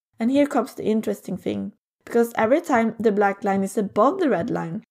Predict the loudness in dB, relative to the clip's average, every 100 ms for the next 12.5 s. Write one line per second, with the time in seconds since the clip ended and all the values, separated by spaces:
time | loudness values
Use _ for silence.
0 | _ _ _ 0 2 2 -2 -2 0 4
1 | 4 2 0 -2 0 0 0 -6 -6 -2
2 | 0 0 -2 -2 2 4 6 6 4 0
3 | -2 -4 -6 -8 -6 -6 -4 -4 -4 -4
4 | -6 -2 -2 -2 -4 -6 -14 _ _ -4
5 | -2 -2 -2 -4 0 0 0 -4 -4 0
6 | 0 0 -2 -2 -4 -4 -2 -2 -2 -6
7 | -6 -4 -4 -4 0 0 -2 -2 -4 -2
8 | -2 -4 -4 -4 -2 -2 -4 _ 4 6
9 | 4 2 0 2 4 2 2 2 2 2
10 | 0 -2 -6 -4 2 2 2 -2 -4 -8
11 | -2 2 2 0 -4 -4 -4 -4 -4 -4
12 | -2 0 0 -4